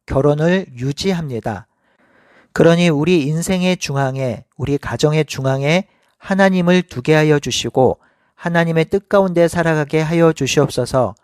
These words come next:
세속의 악한 잘못된 결혼 생활, 결혼 문화가 우리를 공격한다 할지라도 우리는 예수님께서 말씀하신 이 결혼에 대한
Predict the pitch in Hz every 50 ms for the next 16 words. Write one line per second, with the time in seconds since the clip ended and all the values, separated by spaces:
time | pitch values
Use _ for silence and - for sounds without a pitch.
0 | _ _ _ _ _ _ _ _ _ - - - 208 208 208 226 214 208 202 185
1 | - 190 190 190 196 190 196 190 - _ - - 151 135 - _ _ _ - -
2 | 160 170 175 175 180 180 - - - 143 147 151 160 160 156 _ _ - 160 156
3 | 160 160 160 160 - - - 127 131 151 156 151 - - 165 160 160 160 147 110
4 | 95 - _ _ _ _ _ - - 127 143 160 175 170 143 120 131 143 147 147
5 | 151 139 - 156 156 127 92 - _ _ _ _ _ _ _ 123 127 135 147 151
6 | 156 160 160 - - - 135 143 147 143 165 165 165 - - 156 151 151 151 160
7 | 156 156 - 220 220 - - 185 156 120 104 - 101 92 - _ _ _ _ _
8 | _ _ _ _ _ - 127 135 139 147 156 156 143 139 147 147 - 190 190 196
9 | 190 185 180 165 - 185 180 175 160 135 123 135 - - - 156 147 135 135 -
10 | 151 151 147 - - 135 135 139 139 - - 127 120 123 143 156 151 151 156 147
11 | - 135 131 143 156 160